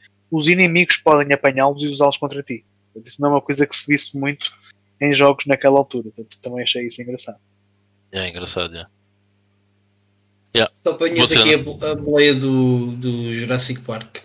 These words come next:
Speaker 3: eh, uma cena que eu soube há relativamente pouco tempo foi que o, o primeiro Jurassic Park da Super Nintendo foi uma versão completamente diferente do da, do da Mega Drive.
Speaker 1: São todos.
Speaker 3: Ahm, e que, e que eu gosto até bastante.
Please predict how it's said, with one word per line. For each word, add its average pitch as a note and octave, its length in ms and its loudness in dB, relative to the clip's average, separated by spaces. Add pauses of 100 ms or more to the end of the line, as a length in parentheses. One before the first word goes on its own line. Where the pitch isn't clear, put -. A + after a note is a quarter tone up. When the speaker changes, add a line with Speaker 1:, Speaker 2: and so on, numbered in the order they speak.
(120)
Speaker 3:
eh, A#2+ 640 -6
uma C3+ 160 -4
cena D#3 240 -2
que D#3 120 -10
eu D3 80 -8
soube C#3+ 240 -2
há C#3 80 0
relativamente B2+ 680 -2
pouco B2+ 160 -12
tempo A#2 300 -10
foi C3 220 -6
que B2+ 180 -16
o, A#2 560 -12
o B2 80 -16
primeiro C#3 300 0
Jurassic C3+ 440 -4
Park A#2 260 -8
da B2+ 60 -10
Super B2 300 -6
Nintendo A#2 420 -10 (560)
foi D#3+ 140 -2
uma D3+ 160 4
versão C3+ 320 -2
completamente C3 500 -2
diferente B2+ 360 -8
do C3 120 -6
da, A#2 320 -2
do B2 220 -10
da A#2+ 60 -4
Mega A2+ 220 -4
Drive. A#2+ 280 -4 (500)
Speaker 1:
São D3 160 0
todos. B2+ 280 0
Speaker 3:
Ahm, B2 380 -2
e D#3 120 -2
que, - 280 -16
e C3 140 -6
que B2+ 80 -12
eu B2 80 -4
gosto A#2 300 -4
até G#2+ 160 -12
bastante. A#2 440 -8